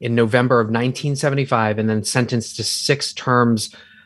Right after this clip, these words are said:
of twenty-five years to life in prison, basically. Um, he did die in custody, actually, March twenty twenty-one.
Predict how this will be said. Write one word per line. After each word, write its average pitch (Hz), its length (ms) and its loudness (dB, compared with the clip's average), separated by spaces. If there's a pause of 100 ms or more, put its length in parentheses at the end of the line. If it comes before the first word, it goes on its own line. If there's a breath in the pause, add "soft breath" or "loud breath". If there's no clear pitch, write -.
(200 loud breath)
of 113 360 0
twenty-five 135 840 -2
years 117 380 -2
to - 100 -10
life 110 280 0
in 101 140 -6
prison, 98 460 -6
basically. 98 580 -12 (460 loud breath)
Um, 120 420 0
he 151 240 -6
did 156 380 0
die 147 320 0
in 127 280 -6
custody, 110 840 -2
actually, 110 640 0
March 123 500 2
twenty 139 380 -2
twenty-one. 107 800 -2